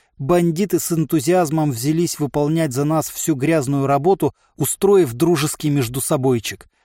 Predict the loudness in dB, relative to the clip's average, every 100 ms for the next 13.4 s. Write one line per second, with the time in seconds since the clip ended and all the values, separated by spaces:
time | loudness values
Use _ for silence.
0 | _ 0 4 4 2 -2 0 2 2 0
1 | -8 -6 0 0 2 0 0 0 0 0
2 | -2 -2 -2 -2 0 -2 -2 -6 -8 -2
3 | 0 0 -2 -2 -2 2 2 0 -2 -2
4 | 0 2 2 0 0 -2 -6 -2 0 0
5 | -4 _ _ _ -2 0 0 2 0 0
6 | -2 -2 -2 -2 0 0 -4 -6 -4 -4
7 | -4 -2 -2 0 0 0 -2 -4 -6 -2
8 | -2 -4 -6 _ _ _ _ _ _ -4
9 | -2 0 -2 -4 -10 _ _ -8 0 0
10 | 2 0 0 0 -2 -2 -2 0 0 -2
11 | -4 -2 -2 -2 -4 -6 -12 -12 -18 _
12 | _ _ _ _ _ -6 0 4 4 2
13 | 0 4 4 2